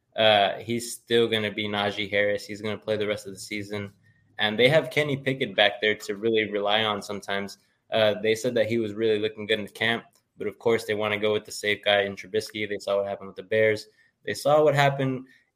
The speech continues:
every time the Jets put in a rookie quarterback that they drafted.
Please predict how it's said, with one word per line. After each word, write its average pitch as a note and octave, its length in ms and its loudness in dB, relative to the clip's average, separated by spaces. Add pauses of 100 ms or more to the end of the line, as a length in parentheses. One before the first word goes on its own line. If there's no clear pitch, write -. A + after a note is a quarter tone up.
every C3+ 340 6
time A#2+ 580 0 (520)
the A#2 120 4
Jets A2+ 360 2
put A#2 220 2
in A2 160 0
a G#2 60 0
rookie G#2+ 300 -4
quarterback G2+ 580 -2
that - 160 -10
they - 100 -8
drafted. - 520 -6